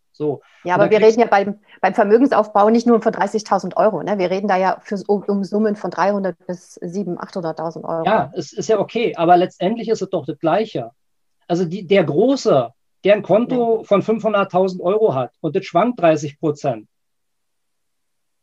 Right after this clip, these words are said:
Speaker 1: der kann danach immer noch gut leben. Der mit, mit weniger Geld, der muss ja gerade erst recht eine, eine bessere Performance, äh, irgendwo hinkriegen.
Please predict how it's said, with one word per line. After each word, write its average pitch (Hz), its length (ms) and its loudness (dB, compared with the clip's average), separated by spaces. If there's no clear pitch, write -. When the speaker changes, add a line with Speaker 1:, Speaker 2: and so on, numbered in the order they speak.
Speaker 1:
der 170 120 4
kann 202 200 2
danach 190 300 4
immer 226 220 -2
noch 214 160 2
gut 131 180 -4
leben. 110 380 -6
Der 185 160 2
mit, 190 300 -2
mit 170 200 -2
weniger 226 400 4
Geld, 131 340 0
der 165 80 4
muss 202 220 -2
ja 190 140 4
gerade 180 320 2
erst 180 280 -4
recht 214 300 -4
eine, 196 160 -2
eine 175 180 -4
bessere 156 300 -4
Performance, 135 720 -4
äh, 147 220 -2
irgendwo 139 640 -4
hinkriegen. 131 580 -6